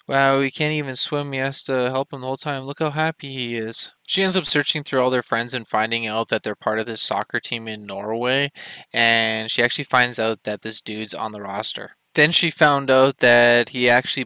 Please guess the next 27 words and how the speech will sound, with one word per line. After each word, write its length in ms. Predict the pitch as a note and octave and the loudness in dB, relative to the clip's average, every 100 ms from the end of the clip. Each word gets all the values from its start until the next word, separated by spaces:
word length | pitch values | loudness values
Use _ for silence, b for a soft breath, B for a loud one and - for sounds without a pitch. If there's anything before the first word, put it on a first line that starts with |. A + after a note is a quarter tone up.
| - | -8
plays 680 | - C#3+ D3+ B2+ A2+ A2 - | -4 2 4 4 0 -4 -6
for 380 | - A#2 A#2 | -4 -4 -2
the 140 | A2+ A2+ | -4 -6
team 560 | - - C#3 B2+ A#2+ | -6 -6 -6 -6 -6
and 200 | A#2+ A2 | -8 -8
that 140 | A2+ A2 | -6 -6
he 120 | A2 | -6
subbed, 540 | - - C#3+ B2 G2+ | -2 2 2 0 -6
and 240 | G#2+ A2 A2+ | -10 -10 -4
that's 240 | A2+ A2+ | -4 -2
where 120 | A#2 | -4
she 200 | A2 - A2 | -4 -6 -6
leads 300 | A2+ A2 - | -10 -4 -4
to 100 | - | -4
believe 460 | A#2 A2 A2 A2 G#2+ | -8 -8 -6 -8 -6
that 220 | G#2 G#2+ | -8 -4
how 160 | A2+ A#2 | 0 0
can 240 | - B2+ | -2 -8
he 180 | B2 A#2+ | -2 0
actually 280 | A2+ - A2+ | 0 -2 -6
play 200 | A#2 A2 | -4 -2
soccer 640 | - B2 B2 - A2 A2 | 2 4 4 0 -6 -6
or 80 | G#2+ | -6
football 460 | - B2 A2+ A2+ - B B B | -4 -2 2 2 2 B B B
if 180 | B2 - | 2 2
he's 240 | A2+ A2 | -2 -2
disabled? 600 | A#2 A2+ E3 E3 A#2 G2+ | 0 6 8 8 4 -6